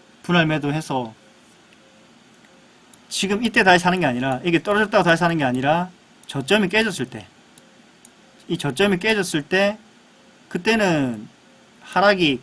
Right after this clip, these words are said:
크게 열려, 열리는 거기 때문에 그때 저점이 깨졌을 때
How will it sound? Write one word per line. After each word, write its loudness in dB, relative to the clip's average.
크게 -4
열려, -4
열리는 0
거기 -4
때문에 -8
그때 -4
저점이 -2
깨졌을 -2
때 -2